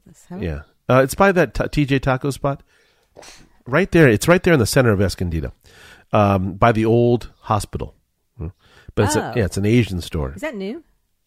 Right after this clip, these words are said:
Speaker 2: I don't think so. Probably three or four years, may-, maybe longer. I have no idea.
Speaker 1: Okay, well, that's
Speaker 2: But it, I,
Speaker 1: fairly
Speaker 2: but it's
Speaker 1: new.
Speaker 2: been,
Speaker 1: All right.
Speaker 2: it's been around. Anyways, um, that spot,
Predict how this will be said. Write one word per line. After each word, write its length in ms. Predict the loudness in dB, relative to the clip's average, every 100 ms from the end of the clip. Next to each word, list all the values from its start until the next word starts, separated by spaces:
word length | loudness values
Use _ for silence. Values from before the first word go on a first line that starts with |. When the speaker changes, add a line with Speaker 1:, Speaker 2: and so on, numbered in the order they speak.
| _ _ _ _ -12
Speaker 2:
I 180 | -6
don't 180 | -4 -4
think 160 | -6 -8
so. 260 | -10 -12 -14 _ _ -8
Probably 220 | -4 -4
three 160 | -4
or 40 | -4
four 160 | -2 -2
years, 260 | -2 -2
may-, 80 | -4
maybe 240 | -2 0 2
longer. 360 | 0 0 -4 -4
I 60 |
have 80 | -2
no 140 | 0 0
idea. 260 | 0 -4
Speaker 1:
Okay, 120 | -6 -8
well, 160 | -12
that's 200 | -14 -2
Speaker 2:
But 100 | 0
it, 60 | 0
I, 60 | 0
Speaker 1:
fairly 240 | -2 0
Speaker 2:
but 120 | 0
it's 100 | 0
Speaker 1:
new. 60 | 0
Speaker 2:
been, 160 | 0
Speaker 1:
All 60 | 0
right. 140 | -6 -14
Speaker 2:
it's 120 | -6
been 100 | -4
around. 240 | -2 -4 -6 _ -20 -20 -10 2
Anyways, 300 | 6 6 4
um, 260 | 4 4 4
that 260 | 0 0 0
spot, 400 | -2 0 0 -4